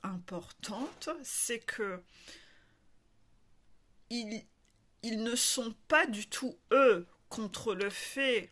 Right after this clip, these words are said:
que vous vous sépariez de cette personne, même si vous avez fondé une famille avec cette personne,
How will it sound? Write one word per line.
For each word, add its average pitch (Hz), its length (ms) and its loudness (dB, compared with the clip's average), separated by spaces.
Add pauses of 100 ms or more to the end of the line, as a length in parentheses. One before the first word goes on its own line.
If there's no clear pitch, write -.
(460)
que - 120 -2
vous 196 240 -4
vous 185 180 -8
sépariez 208 1300 -2 (720)
de 220 320 0
cette 190 400 -6
personne, 208 680 -2 (100)
même 202 920 0
si - 340 -6
vous 196 320 -8
avez 190 360 0
fondé 214 600 -6 (120)
une 196 240 -4
famille 202 680 -4 (180)
avec 190 380 -6
cette 185 320 -12 (120)
personne, 220 560 -6